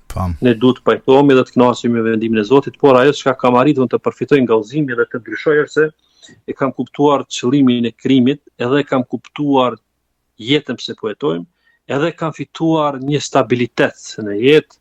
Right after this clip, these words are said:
Speaker 2: një gjaktësi, një maturi, dhe çka do që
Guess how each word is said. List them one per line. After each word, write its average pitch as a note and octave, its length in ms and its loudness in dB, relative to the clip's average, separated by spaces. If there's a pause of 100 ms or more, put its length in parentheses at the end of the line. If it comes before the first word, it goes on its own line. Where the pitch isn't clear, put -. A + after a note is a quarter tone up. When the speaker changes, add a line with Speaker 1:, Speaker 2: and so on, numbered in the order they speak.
(400)
Speaker 2:
një C#3 160 6
gjaktësi, C3 800 -2
një C3 240 4
maturi, C3 680 2 (400)
dhe A#2+ 180 0
çka F3+ 300 0
do D#3 100 -2
që D#3 280 -2